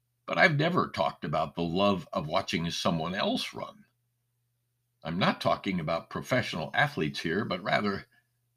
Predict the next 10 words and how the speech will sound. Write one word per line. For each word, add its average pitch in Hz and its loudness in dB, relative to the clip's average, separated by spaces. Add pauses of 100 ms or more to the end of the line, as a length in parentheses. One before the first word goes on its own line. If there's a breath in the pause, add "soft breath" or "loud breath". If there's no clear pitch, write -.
(160)
Noah's 143 0
sprint. - -6 (4000)
We 135 6
had 151 8
the 104 4
pleasure 110 2
of 90 0
having 110 -2
our 85 2
grandkids 95 2